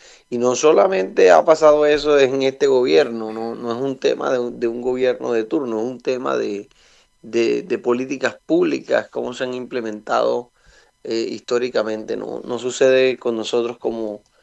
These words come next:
como en otros países, como en Estados Unidos, que tienen policía departamental, policía municipal, ¿no? Nosotros tenemos una sola policía,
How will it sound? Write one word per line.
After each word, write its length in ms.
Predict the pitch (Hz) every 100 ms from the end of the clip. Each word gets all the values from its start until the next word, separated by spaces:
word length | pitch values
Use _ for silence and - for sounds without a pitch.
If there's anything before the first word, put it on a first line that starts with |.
| _ _
como 220 | - 113 120
en 100 | 120
otros 260 | 131 127
países, 480 | - 110 131 127 117
como 200 | 113 110
en 60 | 107
Estados 380 | - 113 117
Unidos, 260 | 110 110 113
que 80 | -
tienen 300 | 107 110 107
policía 760 | 113 107 101 - 113 113 107 - - _ _
departamental, 960 | - 113 113 107 110 110 110 127 123 117
policía 600 | 120 110 98 - 107 107
municipal, 680 | 110 110 107 113 123 123 123
¿no? 120 | 160
Nosotros 320 | 139 127 143
tenemos 340 | 156 151 147 151
una 140 | 147
sola 280 | 143 147 143
policía, 600 | 143 131 - 139 143 147